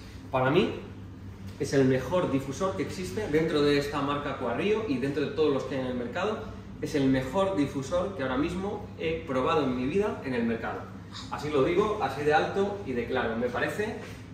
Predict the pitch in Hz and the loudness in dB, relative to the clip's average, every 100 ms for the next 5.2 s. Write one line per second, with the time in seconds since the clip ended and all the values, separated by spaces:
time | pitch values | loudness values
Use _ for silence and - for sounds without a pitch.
0 | - 147 180 196 - 127 127 135 - - | -8 -2 0 0 -2 -4 -2 0 0 0
1 | 151 165 - - - - - - - 139 | 4 6 6 2 -6 -12 -14 -14 -12 -4
2 | 135 147 185 190 170 147 139 185 202 240 | 0 2 2 2 0 0 4 8 8 4
3 | - - - - - 131 160 220 - 131 | -4 -10 -10 -4 -2 0 2 0 -2 -2
4 | 123 107 175 180 208 202 131 127 113 - | -2 -2 -2 -2 -4 -6 -4 -2 -2 0
5 | 127 | 0